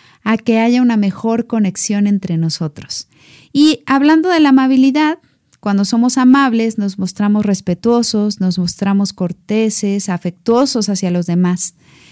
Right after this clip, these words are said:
Y, ah, para poder ser amables, tenemos que hacer diferentes cosas, ¿no? Una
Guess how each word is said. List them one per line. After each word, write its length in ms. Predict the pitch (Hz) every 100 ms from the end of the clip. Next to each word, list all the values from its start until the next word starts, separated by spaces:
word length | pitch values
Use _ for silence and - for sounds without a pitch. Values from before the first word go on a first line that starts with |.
| - - _ _ -
Y, 380 | 277 302 311 -
ah, 520 | 254 262 262 254 247
para 220 | 254 233
poder 260 | 226 254 277
ser 160 | 320 320
amables, 520 | 330 370 302 320 -
tenemos 380 | 240 233 240 233
que 80 |
hacer 240 | 208 208 202
diferentes 560 | 214 190 180 175 180
cosas, 440 | - 202 202 170 170
¿no? 240 | 196 240 - - - -
Una 440 | 254 277 302 330